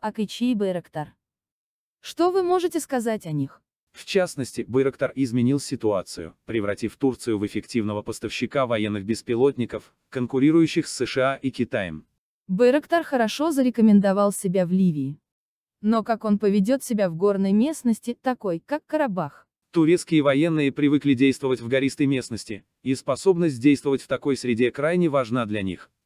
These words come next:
Speaker 2: Поэтому считаю, что турецкие бла вряд ли столкнутся с особыми проблемами в Карабахе.
Speaker 1: Способна ли существующая система П В О ближнего радиуса действия Армении представлять угрозу этим беспилотникам?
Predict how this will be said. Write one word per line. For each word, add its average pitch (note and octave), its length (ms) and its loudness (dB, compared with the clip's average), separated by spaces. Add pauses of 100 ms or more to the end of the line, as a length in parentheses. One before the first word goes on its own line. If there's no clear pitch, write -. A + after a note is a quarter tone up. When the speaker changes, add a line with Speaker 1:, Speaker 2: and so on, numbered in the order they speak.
Speaker 2:
Поэтому C3+ 420 0
считаю, F3 420 2
что D3 200 -4
турецкие C#3+ 480 0
бла C3 240 2
вряд D3 240 -2
ли C#3+ 100 0
столкнутся D3 580 -2
с - 80 -4
особыми C3 420 0
проблемами B2+ 500 -2
в - 80 -10
Карабахе. A#2+ 580 -4 (140)
Speaker 1:
Способна F4 640 -2
ли E4 100 0
существующая C#4 880 -4
система D4+ 540 -4
П A#3+ 120 -4
В G#3 80 -2
О G3 160 4
ближнего A3+ 540 0
радиуса C4 480 -2
действия A3+ 480 -2
Армении C4+ 540 0
представлять B3 680 -4
угрозу A#3 560 -2
этим B3 320 -4
беспилотникам? G3+ 920 -6